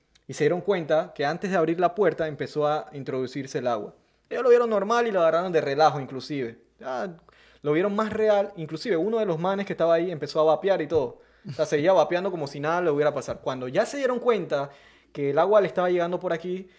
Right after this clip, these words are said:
entonces en la filmación sale que la muchacha está llamando a la, los de rescate, el otro está llamando por, por el intercom de,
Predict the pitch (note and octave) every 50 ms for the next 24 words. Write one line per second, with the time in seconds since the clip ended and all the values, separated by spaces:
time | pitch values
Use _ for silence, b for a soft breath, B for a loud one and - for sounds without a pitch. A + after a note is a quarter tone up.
0 | b b b b - C#3 B2 - D#3+ D#3+ D#3+ D#3+ - - _ _ _ _ _ -
1 | - A#2+ A#2+ B2+ C3 B2 - D#3 C#3+ C#3+ B2+ - - F#3 F3+ F3 F3 - E3 D3+
2 | D#3 E3 D#3 D#3 C#3 C3+ C#3 C3+ - D3 C3 - C#3+ - C#3+ C#3+ D3 D3 D3 D3
3 | D3+ D3 C#3+ C3+ B2+ B2+ A#2+ A2+ A2+ A2+ A#2+ C3 B2 A#2+ A#2+ A#2+ A#2 - A#2 -
4 | - F3+ F#3 F#3 F3+ F3+ F#3 F#3 F3+ F3 F3+ B B B B B B B2+ C3 C3+
5 | C#3 D3 C#3+ - D3+ D3 D3 D3+ D3+ D3+ D3+ D3+ D3+ C#3+ C#3+ C#3+ D3+ E3 - C3
6 | B2 B2 A#2+ B2+ B2 A#2+ B2 - - C#3+ C#3+ D3+ D3 D3 C#3 C3 B2 A#2+ A#2 A#2
7 | A#2+ A#2+